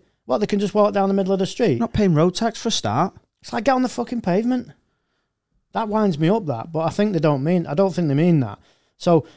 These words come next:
Speaker 1: to capitalise on the active, oh, this is all the bullshit before, isn't it? Um, some of the changes include a hierarchy of road users that prioritises at road, at-risk road users like cyclists and pedestrians.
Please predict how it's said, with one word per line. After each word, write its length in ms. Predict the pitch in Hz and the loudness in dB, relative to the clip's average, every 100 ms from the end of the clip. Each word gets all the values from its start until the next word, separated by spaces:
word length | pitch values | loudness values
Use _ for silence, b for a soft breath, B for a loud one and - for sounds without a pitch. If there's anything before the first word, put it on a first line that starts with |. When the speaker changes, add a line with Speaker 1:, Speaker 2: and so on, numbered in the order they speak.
| - | -10
Speaker 1:
to 100 | 170 | -2
capitalise 680 | 233 - - 160 139 127 135 | -2 -2 -2 2 2 2 0
on 160 | 131 | 2
the 200 | 135 139 - | 0 -2 -4
active, 400 | 170 - 160 135 | -6 -4 -6 -6
oh, 180 | 131 104 | -10 -10
this 180 | 113 - | -10 -8
is 100 | 123 | -8
all 120 | 107 | -8
the 80 | 104 | -10
bullshit 400 | 107 120 - 113 | -8 -8 -6 -10
before, 320 | 107 160 147 | -8 -2 0
isn't 120 | 135 | 0
it? 120 | 131 - _ _ _ - | -2 -6 _ _ _ -6
Um, 520 | 135 135 131 131 113 _ _ _ _ _ _ _ _ | -2 0 0 -2 -4 _ _ _ _ _ _ _ _
some 160 | - 208 | -2 4
of 60 | 196 | 4
the 180 | 196 190 | 4 0
changes 500 | - 185 147 127 123 | -2 2 2 2 0
include 580 | 131 123 156 139 120 113 _ - | -2 -2 2 2 2 -4 _ -18
a 80 | |
hierarchy 880 | 117 - 170 165 135 123 113 - 120 | -14 -4 0 2 2 0 -4 -8 -10
of 200 | - 127 120 | -8 -8 0
road 280 | 156 156 131 | 4 4 4
users 400 | 127 120 117 117 | 0 -2 -4 -6
that 180 | 123 _ _ _ _ _ | -8 _ _ _ _ _
prioritises 840 | 180 208 190 - 143 131 120 131 - | 0 4 2 4 2 2 0 -4 -4
at 180 | 165 175 | -4 -4
road, 600 | 165 143 151 147 135 113 - _ - | -2 2 4 6 4 0 -10 _ -8
at-risk 400 | 190 175 170 - | -4 0 0 2
road 260 | 160 156 | 4 4
users 360 | 131 123 117 117 | 2 -2 -4 -6
like 200 | 127 135 | -6 -6
cyclists 520 | - 143 139 143 123 123 | -4 -4 -2 -4 -6 -6
and 120 | 117 | -8
pedestrians. 580 | 117 139 - 135 120 | -6 -6 -6 -8 -6